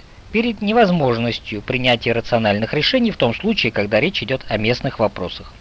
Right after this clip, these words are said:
Страница четыреста девяносто шесть. Поэтому нет нужды искать за тридевять земель объяснение тому, что может происходить в С С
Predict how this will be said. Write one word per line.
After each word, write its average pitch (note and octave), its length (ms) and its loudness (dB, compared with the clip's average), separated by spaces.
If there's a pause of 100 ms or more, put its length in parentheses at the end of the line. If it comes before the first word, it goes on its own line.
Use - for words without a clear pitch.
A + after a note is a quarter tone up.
(640)
Страница G#3 500 0
четыреста C#3+ 540 0
девяносто G2+ 440 -4
шесть. A2+ 280 -2 (640)
Поэтому G#3 380 4
нет B3+ 260 0
нужды B2 420 0
искать G#2+ 400 0
за B2 100 2
тридевять A2 400 -4
земель G#3+ 280 0
объяснение B2+ 640 -2
тому, A3 320 2 (520)
что - 320 2
может E3 320 2
происходить A2+ 720 -2
в A2 100 -4
С A#2+ 220 2
С - 100 -8